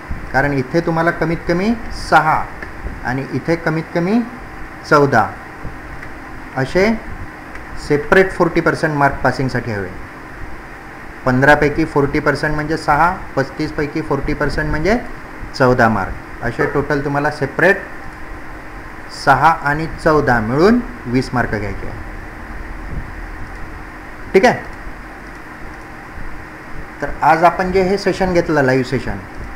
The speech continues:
हे trial बेसिसवर घेत आहोत. जर हे तुम्हाला सर्वांना व्यवस्थित लक्षात आलं, नेट वगैरे तुमचं सगळं व्यवस्थित काम करत असेल, तर प्रत्येक रविवारी आपण असे एक दीड तासाचे online sessions ठेवू, ज्याच्यामध्ये आपण काय शिकू,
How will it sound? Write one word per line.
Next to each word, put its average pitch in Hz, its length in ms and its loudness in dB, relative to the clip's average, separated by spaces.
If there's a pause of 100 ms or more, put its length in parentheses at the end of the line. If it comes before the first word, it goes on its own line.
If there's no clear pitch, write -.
(180)
हे 139 60 2
trial 147 340 6
बेसिसवर 165 440 0
घेत 147 220 2
आहोत. 147 180 4 (1080)
जर 143 140 0
हे 151 220 2 (100)
तुम्हाला 160 260 0
सर्वांना 156 440 0
व्यवस्थित 156 380 0
लक्षात 156 400 -2
आलं, 147 240 4 (1200)
नेट 143 260 2
वगैरे 151 280 4
तुमचं 147 280 -2
सगळं 151 260 -2
व्यवस्थित 151 360 0 (120)
काम 151 160 2
करत 156 260 0
असेल, 139 360 2 (720)
तर 151 80 2
प्रत्येक 147 440 0
रविवारी 160 360 4
आपण 165 280 2
असे 180 300 0 (720)
एक 143 180 0
दीड 156 200 2
तासाचे 156 320 2
online 151 340 2
sessions 151 460 -2
ठेवू, 175 140 4 (460)
ज्याच्यामध्ये 156 420 2
आपण 160 200 4
काय 165 160 4
शिकू, 175 260 2